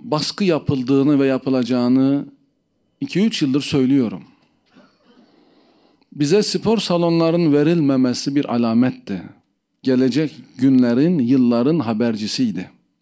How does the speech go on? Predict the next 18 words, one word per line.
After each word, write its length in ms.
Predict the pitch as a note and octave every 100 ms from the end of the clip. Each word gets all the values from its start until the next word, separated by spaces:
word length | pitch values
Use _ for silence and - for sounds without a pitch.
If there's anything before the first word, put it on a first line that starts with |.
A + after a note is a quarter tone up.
| _ _ _ _ _ _ _ _ _ _ _ _ _ _ _ _ _ _ _
Yavaş 440 | D#3 F3+ A3 G#3 -
yavaş 360 | D#3 D3 -
başlıyorlar. 1000 | C3+ B2 - A#2 G2+ F2+ E2+ - - - _ _ _ _ _ - - -
O 120 | A3
zaman 240 | A3+ B3 C4
spor 320 | C4+ G#3 B3
salonlarıyla 720 | - G3 G3 F#3 F3 D#3+ C3
başladılar. 800 | A#2 A2+ A2 F#2+ F#2 E2+ - - _ _ _ _ _
Sonra 380 | - G3 A#3 F#3
"Düğün 180 | G3+ C4
salonlarında 800 | - F3+ E3+ E3 D#3+ D#3+ D#3 D3+
yapıyoruz." 540 | D3 - D#3 F3+ G3 -
Onları 420 | D#3+ E3+ G#3 F3+
bile 180 | E3 D#3+
tehdit 400 | C#3 B2 - C3+
ediyorlar. 580 | A#2 B2 B2 C3 D#3+
Kaçıncı 480 | - D3 E3+ D#3+ -
tehditleri, 760 | C#3+ B2 A#2 B2+ A#2+ B2 G#3